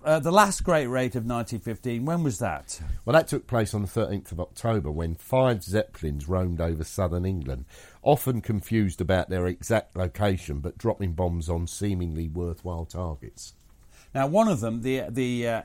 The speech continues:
Speaker 1: L five, uh, dropped a load of bombs across, uh, London's Theatreland. Uh, c-, and this, again, it,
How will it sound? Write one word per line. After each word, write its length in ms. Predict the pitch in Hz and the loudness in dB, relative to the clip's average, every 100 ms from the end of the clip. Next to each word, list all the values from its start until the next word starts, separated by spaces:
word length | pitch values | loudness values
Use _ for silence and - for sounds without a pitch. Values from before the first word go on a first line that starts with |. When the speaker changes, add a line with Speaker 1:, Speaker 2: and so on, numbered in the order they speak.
| - | 0
Speaker 1:
L 440 | 139 160 151 - | 2 2 0 -4
five, 720 | - - 170 139 82 92 104 - - - - | -6 0 2 2 0 -2 -6 -10 -20 -20 -10
uh, 180 | 113 120 | -4 -4
dropped 320 | - 165 - | -2 -2 0
a 80 | 139 | 0
load 200 | 147 165 | 0 0
of 120 | 131 | 0
bombs 320 | 127 107 107 | 0 -2 -2
across, 460 | 127 - 147 120 - | -6 -4 -4 -4 -4
uh, 220 | 131 131 | -2 0
London's 420 | 135 147 170 147 - | 0 0 -2 -6 -6
Theatreland. 800 | 185 226 - 113 85 78 78 87 | -4 -4 -4 -6 -6 -6 -10 -10
Uh, 300 | 82 107 101 - | -8 -6 -8 -12
c-, 60 | - - | -20 -12
and 160 | 120 139 | -8 -8
this, 180 | 160 | -6
again, 300 | - 202 208 | -6 -6 -6
it, 140 | 190 | -8